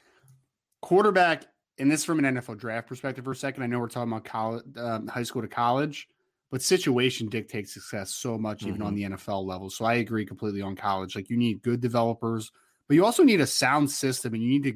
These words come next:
Speaker 1: make players comfortable. How do you make guys
Speaker 2: Mm-hmm.
Speaker 1: play fast? By being comfortable, right? And that's
Speaker 2: Right.
Speaker 1: how,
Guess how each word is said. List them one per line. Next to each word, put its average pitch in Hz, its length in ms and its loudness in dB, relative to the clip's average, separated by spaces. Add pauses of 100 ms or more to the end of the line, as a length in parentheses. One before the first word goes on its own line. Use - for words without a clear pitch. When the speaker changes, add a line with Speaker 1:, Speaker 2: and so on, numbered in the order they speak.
(120)
Speaker 1:
make 135 220 0
players 120 400 -6
comfortable. 95 680 -8
How 131 100 0
do 202 80 -2
you 220 40 0
make 208 200 -2
guys 175 240 4
Speaker 2:
Mm-hmm. - 80 -16
Speaker 1:
play 147 160 0
fast? 151 640 -2 (480)
By 123 120 -4
being 120 160 0
comfortable, - 600 -10 (100)
right? 117 200 -2
And 120 80 0
that's 123 200 0
Speaker 2:
Right. 147 60 2
Speaker 1:
how, 127 300 4